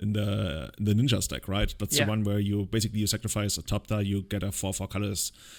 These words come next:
Speaker 1: construct creature token. Um, okay, let, let's actually go about everything that it does, because pe-, not everybody might
Speaker 2: Yeah.
Speaker 1: be familiar with it. It's a one mana artifact, three mana, untap, Retrofitter Foundry. Two mana,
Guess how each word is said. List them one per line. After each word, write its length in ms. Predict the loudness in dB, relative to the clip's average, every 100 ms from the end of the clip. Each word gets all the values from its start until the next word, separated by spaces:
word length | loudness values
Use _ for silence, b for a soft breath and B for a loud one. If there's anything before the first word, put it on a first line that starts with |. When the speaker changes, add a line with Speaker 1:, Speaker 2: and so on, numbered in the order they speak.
| B B
Speaker 1:
construct 380 | 0 2 0 -2
creature 400 | 0 2 2 0
token. 760 | 0 0 2 2 2 2 0 0
Um, 680 | 2 2 2 2 2 0 -2 0
okay, 140 | 2
let, 160 | 2 2
let's 160 | 2
actually 160 | 2 4
go 120 | 4
about 220 | 4 2 0 -6
everything 400 | -2 0 2 2
that 120 | 2
it 60 | 0
does, 180 | 0 -2
because 340 | -2 -2 -4
pe-, 180 | -6 -8
not 140 | -6 -4
everybody 300 | -4 -2 -2
might 140 | -2
Speaker 2:
Yeah. 100 | -2
Speaker 1:
be 40 | 0
familiar 240 | 0 -2
with 100 | -2
it. 120 | -8
It's 120 | -6 -2
a 60 |
one 160 | 0 2
mana 160 | 2
artifact, 500 | 0 -2 -2 -4 -6 -14 B B B B B
three 400 | -4 2 4 4
mana, 400 | 4 2 0 -4 _ 0
untap, 400 | 2 2 0 -2 -8 -4
Retrofitter 460 | -2 -2 -2 -2 -2
Foundry. 380 | -2 -2 -2 -4 B B B B 0
Two 120 | 4
mana, 200 | 4 4